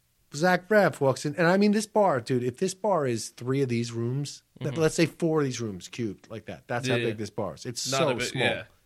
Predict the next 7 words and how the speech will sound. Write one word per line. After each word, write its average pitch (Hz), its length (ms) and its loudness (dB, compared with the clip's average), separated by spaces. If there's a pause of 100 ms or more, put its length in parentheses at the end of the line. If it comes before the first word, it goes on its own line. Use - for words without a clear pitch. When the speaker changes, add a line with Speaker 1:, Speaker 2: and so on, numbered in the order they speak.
(180)
Speaker 1:
So 156 340 -2
small. 104 440 -8 (760)
And 123 180 -2
he 147 120 0
comes 143 360 0
upstairs, 117 520 2
and, 98 200 -6